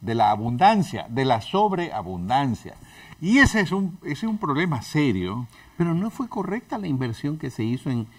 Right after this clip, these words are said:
Speaker 2: en centrales, eh, hidroeléctricas, en carreteras,
Speaker 1: A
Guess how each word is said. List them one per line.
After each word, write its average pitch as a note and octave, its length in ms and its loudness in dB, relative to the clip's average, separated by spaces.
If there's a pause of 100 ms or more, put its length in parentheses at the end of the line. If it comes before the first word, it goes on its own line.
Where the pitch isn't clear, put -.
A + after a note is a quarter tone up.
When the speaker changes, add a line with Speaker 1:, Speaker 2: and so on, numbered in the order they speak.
(240)
Speaker 2:
en F#2 1000 0 (960)
centrales, G#2 800 -2
eh, - 60 -8
hidroeléctricas, F2+ 1300 -4
en F#2 120 -4
carreteras, F2+ 720 -6
Speaker 1:
A F#2+ 60 -4